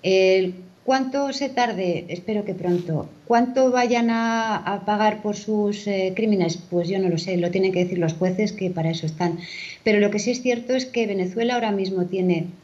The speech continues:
el acompañamiento de toda la comunidad internacional, el rechazo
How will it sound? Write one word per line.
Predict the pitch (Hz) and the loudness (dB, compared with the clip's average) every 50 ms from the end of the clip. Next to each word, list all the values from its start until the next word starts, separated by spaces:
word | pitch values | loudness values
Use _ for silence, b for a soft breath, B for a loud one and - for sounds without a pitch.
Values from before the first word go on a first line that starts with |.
| - | -4
el | - 190 | 0 2
acompañamiento | 190 185 185 180 175 180 180 180 180 175 180 196 226 262 262 262 | 2 2 4 2 2 2 4 4 4 4 4 4 2 2 2 0
de | 247 226 | 0 0
toda | - 202 196 | -2 -2 -2
la | 175 170 165 | -2 -2 -2
comunidad | 165 160 165 170 165 160 175 175 | 0 0 0 2 2 0 0 -2
internacional, | - 190 180 180 160 165 160 - - 160 165 180 214 277 311 B B B B B B B B | -2 -2 -2 0 0 0 -2 0 0 2 2 4 4 2 2 B B B B B B B B
el | - 214 214 | 2 2 2
rechazo | 208 - 214 202 185 - 240 233 233 233 - 269 269 269 262 262 | 4 4 2 0 0 2 0 0 0 0 -2 -2 0 0 -2 -4